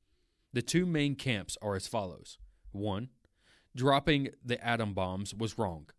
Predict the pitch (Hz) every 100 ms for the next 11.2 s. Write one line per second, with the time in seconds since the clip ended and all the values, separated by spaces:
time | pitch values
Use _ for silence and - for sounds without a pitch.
0 | _ _ _ _ _ _ 110 113 110 104
1 | 101 117 131 147 135 117 123 127 123 123
2 | 107 113 - 117 107 101 104 95 - 110
3 | 101 117 110 104 - 107 87 87 85 107
4 | 95 92 95 104 90 - - - - -
5 | _ _ _ 120 120 110 110 107 92 -
6 | 90 - 107 - 78 87 82 - - -
7 | _ _ _ _ _ - 127 143 135 101
8 | 92 101 113 110 104 95 95 - 92 92
9 | 80 80 80 73 69 - - _ _ _
10 | _ _ _ _ _ _ - 113 104 -
11 | 113